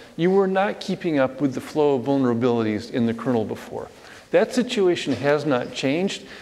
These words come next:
The only thing that has changed, the problem is now much more visible than it was.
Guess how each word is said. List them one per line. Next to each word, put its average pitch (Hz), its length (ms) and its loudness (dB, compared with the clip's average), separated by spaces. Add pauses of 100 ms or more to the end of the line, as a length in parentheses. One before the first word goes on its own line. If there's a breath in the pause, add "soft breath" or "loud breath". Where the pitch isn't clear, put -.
(120 loud breath)
The 139 100 0
only 170 200 2
thing 180 220 0
that 170 80 2
has 160 160 -2
changed, 139 680 -2
the 135 80 -4
problem 131 400 0
is 117 160 -4
now 113 380 0
much 117 260 -4
more 113 120 0
visible 107 540 -2
than 110 140 0
it 107 80 -8
was. - 340 -8